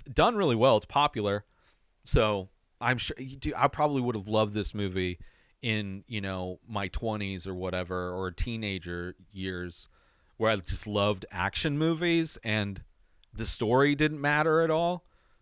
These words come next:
I for sure would have loved that. I'm definitely way too critical over an action comedy. But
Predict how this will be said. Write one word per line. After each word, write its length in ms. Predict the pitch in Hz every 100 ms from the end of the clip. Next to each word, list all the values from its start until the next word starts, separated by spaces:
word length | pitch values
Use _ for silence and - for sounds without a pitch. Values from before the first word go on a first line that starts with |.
| _ -
I 80 | - 143
for 180 | - 156
sure 260 | - 262
would 140 | 233 139
have 120 | 98
loved 180 | 98 85
that. 160 | 92
I'm 100 | 104
definitely 460 | 113 226 226 208 147
way 360 | 156 240 233 214
too 220 | - 185
critical 540 | - 170 - 139 120
over 300 | 147 139 139
an 80 | 131
action 480 | 123 139 147 - 113
comedy. 500 | - 95 87 69 - _ _ _
But 400 | 107 117 110 101